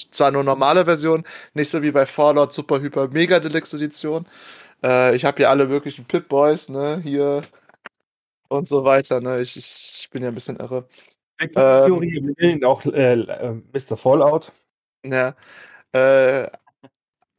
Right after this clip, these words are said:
Speaker 1: aber ich war halt super sauer, dass ich halt wirklich so sehr in das Spiel vertraut hatte und so enttäuscht wurde, dass ich's selbst nicht spielen konnte. Aber der Anime und dass sie selber sich halt nicht so bierernst nehmen. Also sie sagen halt einfach, „Yo, Bro,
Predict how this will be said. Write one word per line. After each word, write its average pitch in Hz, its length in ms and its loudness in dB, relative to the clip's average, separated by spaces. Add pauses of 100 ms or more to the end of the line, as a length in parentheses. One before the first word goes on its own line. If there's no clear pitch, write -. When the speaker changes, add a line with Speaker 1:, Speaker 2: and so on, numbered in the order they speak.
(120)
Speaker 1:
aber 147 480 0
ich - 240 -6
war 147 140 2
halt 143 180 -2
super 143 320 -2
sauer, 131 320 2
dass 123 140 -2
ich 120 100 -10
halt 120 140 -6
wirklich 123 260 -10
so 127 480 -2
sehr 127 280 2
in 131 60 -2
das 123 120 -4
Spiel 127 160 -8
vertraut 123 480 -2
hatte 131 440 -2
und 127 280 -10
so 135 240 2
enttäuscht 127 460 0
wurde, 127 140 0
dass 123 120 0
ich's 123 180 -6
selbst 143 300 2
nicht 127 140 -10
spielen 135 280 -10
konnte. 131 340 -10 (360)
Aber 185 240 6
der 185 160 4
Anime 170 500 2
und 156 220 -2
dass 165 140 4
sie 165 100 -6
selber 156 500 4
sich 147 400 -4
halt 135 280 2 (720)
nicht 160 360 -4
so 165 140 2
bierernst 147 760 0
nehmen. 135 260 -6
Also 127 180 -8
sie 127 120 -12
sagen 139 360 2
halt 131 120 -8
einfach, 135 260 -4
„Yo, 165 180 4
Bro, 160 380 0